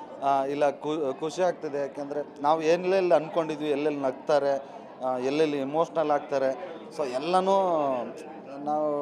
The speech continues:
ಏನು ಅಂದ್ಕೊಂಡಿದ್ವಿ ಅದೆಲ್ಲ ಇಲ್ಲಿ ಸಿಕ್ತು. ಆ, ಒಂದೊಳ್ಳೆ ರೆಸ್ಪಾನ್ಸ್ ಸಿಗ್ತಾ ಇದೆ. ಆ, ವಿಚಾರಿಸ್ತಾ ಇದ್ದೆ ಎಲ್ಲ ಕಡೆ ತುಂಬ ಚೆನ್ನಾಗಿದೆ ಅಂತ, ತುಂಬ ಥಿಯೇಟ್ರ್ಗಳು ಹೌಸ್‌ಫುಲ್ ಹೋಗ್ತಾ ಇದೆ ಅಂತ. ಆ, ಖುಷಿ ಆಗ್ತಿದೆ, ಯಾಕೆಂದರೆ ಒಬ್ಬ ಯಾರು ಏನು, ಏನು ಬ್ಯಾಕ್‌ಗ್ರೌಂಡ್ ಏನೂ ನೋಡದೆ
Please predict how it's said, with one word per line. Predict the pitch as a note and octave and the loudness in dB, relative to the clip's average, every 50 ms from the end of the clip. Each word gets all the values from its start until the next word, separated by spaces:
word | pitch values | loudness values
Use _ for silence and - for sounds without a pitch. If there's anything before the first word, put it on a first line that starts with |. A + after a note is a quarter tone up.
| C#3+ C#3+ C#3+ C#3+ C#3 - - - - - E3 | -2 -2 -2 -4 -6 -8 -10 -12 -4 4 4
ಏನು | F#3+ G3 | 6 6
ಅಂದ್ಕೊಂಡಿದ್ವಿ | G3 F#3 - G#3+ G#3 G3 F#3+ F#3 G3 | 6 4 4 4 4 4 6 8 8
ಅದೆಲ್ಲ | F3+ D#3+ F3 E3+ F#3 | 8 8 8 8 8
ಇಲ್ಲಿ | F#3 F3+ E3+ E3 D3+ D3+ D3+ D3+ D3+ D3 | 8 8 8 4 0 -2 0 0 0 0
ಸಿಕ್ತು. | C#3 - E3 D#3 - - - E3 E3 E3+ - - - - - - - - C#3 | -2 -4 -8 -8 -8 -4 -2 -2 -2 -2 -4 -10 -10 -12 -10 -10 -8 -4 -2
ಆ, | C#3 C3+ C3 C3 C3 C3 B2+ B2+ B2 A#2+ - - | 0 2 2 2 2 2 0 -2 -4 -6 -6 -8
ಒಂದೊಳ್ಳೆ | - A#2+ A#2+ B2 C#3+ E3+ F#3+ G3+ G3 | -6 -4 -2 0 2 6 8 8 8
ರೆಸ್ಪಾನ್ಸ್ | F3+ E3 D#3+ - - F3 E3 E3 E3 | 8 6 4 4 2 2 2 2 -2
ಸಿಗ್ತಾ | E3 D3+ D3+ D3+ D3+ D3 | -8 -6 -2 0 0 2
ಇದೆ. | C#3+ D3+ | 2 0
ಆ, | D#3 C#3+ C3+ C#3 D3 D3 D3 D3+ C#3+ | 0 0 0 0 2 2 2 0 0
ವಿಚಾರಿಸ್ತಾ | C#3 - E3+ D#3+ D3+ - E3 | 4 6 6 6 6 4 2
ಇದ್ದೆ | C#3 D3 | 2 4
ಎಲ್ಲ | C3+ B2+ C#3+ E3 | 4 6 6 6
ಕಡೆ | D#3+ D#3+ D#3+ D#3+ | 6 8 4 4
ತುಂಬ | D#3 - D3+ D#3 D#3+ | 4 4 2 4 4
ಚೆನ್ನಾಗಿದೆ | D#3 D3+ D#3+ C#3+ C#3+ D3 D3+ D#3 D3 D3 | 4 6 4 2 4 4 2 2 2 0
ಅಂತ, | D3 C#3+ C3+ C#3+ C#3+ C#3 - - - - - - | 0 0 0 0 0 0 -2 -8 -8 -8 -10 -4
ತುಂಬ | - D3 D#3+ E3+ F3 | -2 4 10 10 10
ಥಿಯೇಟ್ರ್ಗಳು | E3+ E3 D#3+ D#3+ D#3 D3+ D3 D#3 D3+ | 12 12 8 8 8 4 2 6 6
ಹೌಸ್‌ಫುಲ್ | C#3 D3 D#3+ D#3+ - D#3+ D#3+ D#3 | 6 6 6 4 0 0 4 4
ಹೋಗ್ತಾ | D3+ C#3+ - - D3 D3 | 4 4 4 4 4 4
ಇದೆ | C#3 C#3 | 4 2
ಅಂತ. | C3+ B2+ A#2 C3 C3+ - - - - - - - - - - - - C3 | 0 0 -2 -4 -4 -4 -6 -10 -10 -12 -14 -14 -16 -18 -18 -14 -10 -8
ಆ, | C#3+ C#3+ C#3+ C#3+ C#3 C#3+ C#3 - - - - - | -6 -4 -2 -2 -2 -2 -4 -6 -8 -14 -8 -4
ಖುಷಿ | D3+ E3 D#3+ G3+ | -4 0 4 6
ಆಗ್ತಿದೆ, | G3+ F#3 F#3 - F3 D#3+ E3 | 6 6 6 2 2 4 4
ಯಾಕೆಂದರೆ | E3 E3 - F#3 F3+ E3+ E3+ E3+ E3 E3 - - - - - - - - - - - - - D3 | 4 4 2 -4 -4 2 2 2 2 2 -2 -10 -14 -14 -14 -14 -14 -14 -14 -14 -14 -8 -4 -4
ಒಬ್ಬ | D3+ D3+ D3+ | -4 -2 0
ಯಾರು | - D#3 D#3 D3+ D#3 D#3+ E3+ E3 E3+ E3+ | 2 4 6 6 8 8 8 8 6 4
ಏನು, | E3 D#3+ D#3+ E3 D#3+ D#3+ D#3+ D#3+ D#3+ D#3+ D#3+ D#3+ D3 - - C#3+ | 6 4 4 4 2 0 -2 -2 -2 -2 -4 -6 -8 -10 -6 -4
ಏನು | D3+ D#3 D#3 | -4 -4 2
ಬ್ಯಾಕ್‌ಗ್ರೌಂಡ್ | C#3+ D3+ D3+ E3 D#3+ D#3+ E3 D#3+ D3+ | 4 6 6 6 4 4 0 0 0
ಏನೂ | D3+ D#3+ F3 F3+ F#3 F3+ | 2 2 2 2 2 0
ನೋಡದೆ | F3 F3 E3+ D#3+ D#3+ E3 E3+ E3+ E3+ - - - | 2 2 4 4 4 4 4 4 2 -2 -10 -12